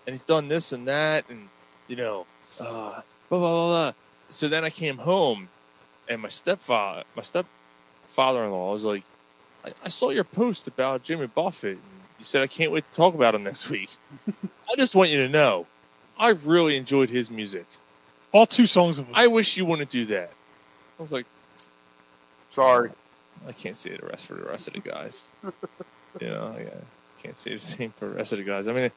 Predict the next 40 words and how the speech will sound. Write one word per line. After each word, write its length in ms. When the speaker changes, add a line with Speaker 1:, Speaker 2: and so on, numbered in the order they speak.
Speaker 1:
look, 220
I, 240
do 160
I, 100
did 160
I 100
hate 320
him? 260
No. 360
I, 140
do 100
I 80
think 220
he 80
was 100
completely 480
overrated 500
and 80
I 100
didn't 320
get 180
the 80
fucking 320
parrot 380
head 180
thing? 300
Yes. 540
Speaker 3:
Yep. 140
Speaker 1:
I 80
completely 540
did 160
not 180
understand 480
that 140
at 100
all. 300
Speaker 3:
Yep. 180
Angie 400
loved 600
them. 240